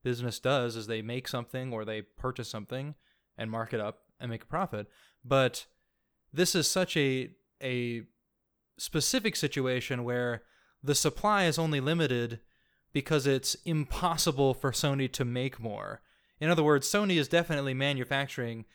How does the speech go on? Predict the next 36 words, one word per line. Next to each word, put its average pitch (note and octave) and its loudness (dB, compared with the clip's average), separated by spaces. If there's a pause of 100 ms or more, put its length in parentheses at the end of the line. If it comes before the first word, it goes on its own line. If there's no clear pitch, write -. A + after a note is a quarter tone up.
(200)
as C3 -2
many E3 2
units C#3 0
as A2+ -8
they A2+ -4
possibly B2 -6
could. A2+ -2 (340)
And A#2+ -8
so, B2 0
I B2+ -2
mean, A2+ -6
I G#2 -6
assume B2+ -4
so A#2 0
is A2 -6
Microsoft A2+ -6
with G#2 -10
the A2 -6
Xbox. - -8 (760)
And D#3 2
they're D#3+ 6
selling F3+ 2
all D3 4
that D3+ 0
they C3+ 0
possibly D3 -2
can. D#3 -4
The C3 -6
only D3 -2
bottleneck B2 0
is A#2 -8
the A#2 -14
speed C#3 -2
of A#2 -2
the A#2+ -4
manufacturing. A#2+ -6